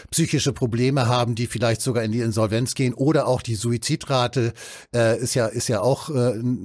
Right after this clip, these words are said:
hängt ja auch mit dieser ganzen Fragestellung zusammen zusammen. Also in der Summe würde ich tatsächlich sagen, ähm, durch die Krisenpolitik ist eine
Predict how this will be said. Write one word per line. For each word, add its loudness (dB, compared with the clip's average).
hängt -2
ja 2
auch 2
mit 0
dieser 2
ganzen -2
Fragestellung 0
zusammen -2
zusammen. 0
Also -2
in 2
der 4
Summe 4
würde 2
ich -6
tatsächlich -2
sagen, 2
ähm, 0
durch 2
die -2
Krisenpolitik 0
ist -4
eine 0